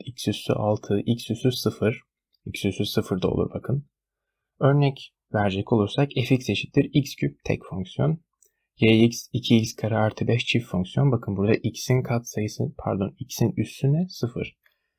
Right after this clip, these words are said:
Beş x üzeri sıfır olarak düşünün bunu. Beş x üzeri sıfır dediğimizde sıfır ne? Çift sayı.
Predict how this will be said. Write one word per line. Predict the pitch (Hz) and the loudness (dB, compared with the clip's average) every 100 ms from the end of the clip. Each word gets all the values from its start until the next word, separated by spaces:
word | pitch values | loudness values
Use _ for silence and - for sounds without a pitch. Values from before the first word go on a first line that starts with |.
| _ _ _ _ | _ _ _ _
Beş | 117 139 151 - | 4 4 4 4
x | 151 143 123 | 2 4 2
üzeri | 117 131 | 6 4
sıfır | 143 143 - | 4 2 4
olarak | 117 101 92 92 | 4 4 0 -2
düşünün | 92 95 90 90 | -4 0 -2 0
bunu. | 107 180 - _ _ _ _ _ - | -2 -2 -4 _ _ _ _ _ 0
Beş | 131 - | 2 2
x | 120 - | 0 0
üzeri | 113 117 120 | 2 4 4
sıfır | 127 123 113 | 2 2 2
dediğimizde | 107 110 107 113 | 2 2 0 0
sıfır | - 139 104 113 | 2 2 2 2
ne? | 143 | 0
Çift | - 110 - | -2 -4 -6
sayı. | - 85 | -8 -8